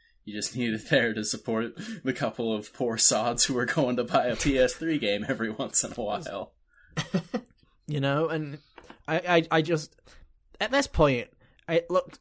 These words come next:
Speaker 2: they're probably based, they're probably even using the same servers that they used to host the P S four stores for P S three. They're probably using similar, if not the same. So it's just like,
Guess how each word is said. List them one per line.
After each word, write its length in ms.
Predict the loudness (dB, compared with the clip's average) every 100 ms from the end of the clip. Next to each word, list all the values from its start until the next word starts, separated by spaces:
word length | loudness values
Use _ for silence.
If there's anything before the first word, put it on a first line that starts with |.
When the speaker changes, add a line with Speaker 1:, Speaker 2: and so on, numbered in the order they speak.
| _
Speaker 2:
they're 140 | 2 4
probably 300 | 4 4 2
based, 360 | 4 4 4
they're 140 | 2 2
probably 260 | 2 0
even 220 | 0 -2 -2
using 360 | -4 -4 -4
the 80 | -4
same 280 | -2 0 -2
servers 360 | 0 2 2 -2
that 120 | -4
they 60 | -2
used 260 | -2 -2
to 60 | -2
host 180 | -4 -4
the 60 |
P 140 | -4 -2
S 140 | -2
four 240 | -4 -4 -4
stores 440 | -6 -10 -10 -14 -20 _
for 140 | -6
P 160 | -2 0
S 180 | 0 -4
three. 340 | -2 -4 -4 _ _ -6
They're 120 | -2
probably 300 | 2 2 4
using 260 | 2 0 -4
similar, 400 | 0 2 4 0
if 160 | -2 -4
not 160 | -4
the 80 | -6
same. 400 | -8 -8 -8 -14 -20 _
So 120 | 0
it's 140 | 0
just 180 | 0 0
like, 320 | 2 0 -2